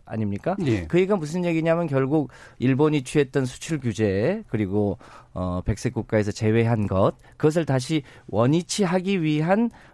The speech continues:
Speaker 1: 어, 실무적 협상을 국장급으로 시작한다.
Speaker 2: <clears throat>
Speaker 1: 이게
Speaker 2: 예.
Speaker 1: 원래 우리가 요청했던 것이기도 하고요. 이것이 잘 되면, 어, 지소미아를 계속하는 것이고 만약에 이 과정에서, 어, 일본의 경제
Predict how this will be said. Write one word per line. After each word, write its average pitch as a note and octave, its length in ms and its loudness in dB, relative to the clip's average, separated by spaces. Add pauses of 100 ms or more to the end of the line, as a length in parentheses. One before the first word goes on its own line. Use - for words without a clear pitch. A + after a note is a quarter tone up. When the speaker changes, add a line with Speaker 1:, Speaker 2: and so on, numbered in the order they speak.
Speaker 1:
어, G2 300 -4
실무적 D#3+ 420 -2
협상을 C3+ 440 0
국장급으로 B2 720 -2
시작한다. G#2 800 -2
Speaker 2:
<clears throat> F#3 40 0
Speaker 1:
이게 C#3 80 4
Speaker 2:
예. B2+ 60 4
Speaker 1:
원래 B2 240 2
우리가 B2+ 240 0
요청했던 A#2+ 500 -2
것이기도 G2+ 400 -6
하고요. A2+ 380 -6 (400)
이것이 F3 640 2 (180)
잘 - 300 2
되면, D#3+ 500 2 (400)
어, G2 380 -2 (240)
지소미아를 A2+ 580 0
계속하는 A#2 500 -4
것이고 A2 480 -4
만약에 F3+ 540 2 (340)
이 D3 120 2
과정에서, D3 800 2 (340)
어, F#2+ 300 -2
일본의 A#2 760 2
경제 A2 640 0